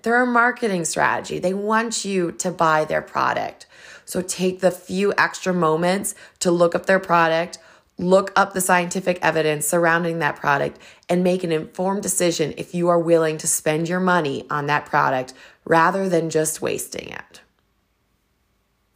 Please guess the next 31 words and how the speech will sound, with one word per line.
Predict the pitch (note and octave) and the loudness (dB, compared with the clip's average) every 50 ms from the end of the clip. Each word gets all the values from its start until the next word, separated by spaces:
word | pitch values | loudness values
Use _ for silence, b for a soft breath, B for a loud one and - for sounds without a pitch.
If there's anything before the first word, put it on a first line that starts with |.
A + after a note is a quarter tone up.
| _ _ _ _ b b b b b b b b b | _ _ _ _ b b b b b b b b b
I | F#3 | 2
really | F#3+ F#3+ F#3 G3+ A3+ A3 A3+ A#3 A#3 | 2 2 2 4 4 6 4 4 4
hope | F#3 G#3 F#3 F3 F3 | 4 4 4 4 4
that | F3+ F3 - | 0 0 2
you | F3+ F3 | 4 4
all | D#3+ D#3 D#3 D3+ | 4 6 4 4
enjoyed | - E3 E3 D#3 D#3+ D#3 D3+ D3 | 2 -2 -4 -2 0 0 0 -2
today's | - - D3+ D3 C#3+ C#3 - - | -2 -4 -2 -2 -2 -2 -2 -4
episode. | - - - - - - - - - - - B B B B B B B B B | -6 -6 -6 -8 -6 -6 -6 -8 -8 -12 -16 B B B B B B B B B
I | - F3 F#3 | 0 0 0
am | - - F3+ F3 | 0 -2 -2 0
so | - - - - G#3 F#3+ G3 | 0 0 0 2 4 4 4
excited | G3+ G3 G3 - F#3+ F3 F3 F#3 F3+ | 2 0 -2 2 2 2 2 2 0
to | F#3 F#3 | -2 -4
finish | - F#3 F3 F3+ F3+ - - | -2 -2 -2 -2 -4 -2 -2
my | E3+ D#3+ | 0 -2
turkey | D#3+ - - F3 E3+ - - F#3 F3+ | -2 -2 -4 -4 -4 -4 -2 2 4
off | E3+ F3 F3+ F3+ - | 4 4 2 0 -4
this | - F3 F3 - - | -4 -2 -2 -2 -2
week | E3+ F3 G#3 A3 - - _ - | -2 -2 -2 -4 -8 -12 _ -6
and | E3+ E3 | -6 -6
cannot | E3 - G3 G3 G3 G3 G3+ G3+ - F#3 | -4 -4 -2 0 2 2 2 2 0 0
wait | F#3 F3+ F3 E3+ - | 0 0 0 0 -4
to | - F#3+ | -8 -8
come | - - F#3 F3+ F3 | -8 -6 -6 -4 0
back | D#3+ D3+ D#3 - - - | 0 0 0 -2 -6 -10
to | - - E3 | -8 -6 -4
you | D#3 D3 D3 C#3+ | -4 -4 -4 0
guys | D3 D3 C#3+ C#3+ C#3+ D3 | 2 4 4 4 2 0
next | D3+ D3+ C#3+ C#3+ - - - - | -2 -4 -4 -4 -4 -6 -4 -4
week | D3 C#3 C3+ - B | -4 -6 -6 -8 B